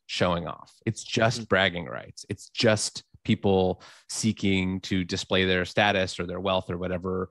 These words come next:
Speaker 1: with their CryptoPunk or their Bored Ape or whatever." And, like, I always go back to this, like, question of, like, well, how much of the economy runs on rich people showing off?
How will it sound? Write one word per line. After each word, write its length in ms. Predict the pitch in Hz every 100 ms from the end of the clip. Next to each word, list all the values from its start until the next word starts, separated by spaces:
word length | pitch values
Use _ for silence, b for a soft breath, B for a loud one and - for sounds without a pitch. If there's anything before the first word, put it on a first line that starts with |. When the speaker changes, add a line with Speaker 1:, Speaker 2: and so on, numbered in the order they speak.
| b b
Speaker 1:
with 180 | 101 -
their 160 | 92 87
CryptoPunk 680 | 110 87 92 - 95 87 -
or 140 | 92
their 160 | 92 90
Bored 260 | 95 90
Ape 200 | 87 85
or 60 | 95
whatever." 400 | 87 87 87 - - B B B B B -
And, 160 | 180
like, 180 | 175 - -
I 80 |
always 380 | 269 339 320 - _ _ - -
go 100 | 120
back 300 | 104 98 101
to 120 | -
this, 320 | 92 92 - - -
like, 260 | 98 - - _ _ -
question 360 | 98 - 98
of, 120 | 95
like, 220 | 92 98 120
well, 100 | 117
how 300 | - 208 285
much 280 | 190 -
of 100 | 165
the 120 | 139 110
economy 480 | - 95 92 92
runs 520 | 85 78 82 78 69 -
on 160 | 95 82
rich 240 | 90 -
people 400 | - - 76 78
showing 340 | - 64 69
off? 400 | 50 - - -